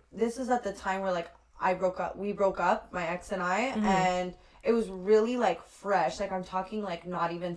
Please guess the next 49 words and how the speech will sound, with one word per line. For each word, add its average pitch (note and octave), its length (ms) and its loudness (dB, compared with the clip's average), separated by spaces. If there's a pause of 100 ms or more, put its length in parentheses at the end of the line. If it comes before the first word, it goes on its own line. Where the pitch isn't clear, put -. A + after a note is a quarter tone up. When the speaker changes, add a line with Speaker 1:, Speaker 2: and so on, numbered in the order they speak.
(120)
Speaker 1:
three E3+ 220 -4
days E3+ 320 -2
in. F3+ 340 -2
Speaker 2:
Mm-hmm. G#3 280 0 (140)
Speaker 1:
And G#3 160 0
I G3 60 0
had A3 260 0
went F#3 440 -2
to G3 180 0
a E3 60 2
popular G3+ 420 0
restaurant F#3 500 0
when D#3+ 140 -4
restaurants E3+ 420 -4
were E3+ 80 -8
actually E3 360 -4
still E3+ 240 -6
open. F#3+ 480 -2
Speaker 2:
Yeah. F#3 280 0
Speaker 1:
And G#3+ 80 0
I A3+ 60 4
was G#3+ 100 2
there G#3 140 4
with A#3 100 2
my A#3 120 -2
two G#3+ 240 -4
friends, G3 580 -4
and G3 140 -2
I F#3+ 100 0
was F#3+ 180 -8
like, F3+ 300 -2 (560)
I, B3 120 6
like, C#4 200 2
not C#4 220 2
that G#4+ 160 0
I - 20 2
manifest G#3+ 680 0
things B3+ 180 -4
a C4 40 -2
lot, C4 160 -2
but A3+ 100 0
I G#3 40 6
was G#3 80 2
like, G#3 240 -4
"I G3 120 2
have B3+ 200 -2
a E4+ 80 0
feeling, G3 680 -4 (340)
like, G#3 320 0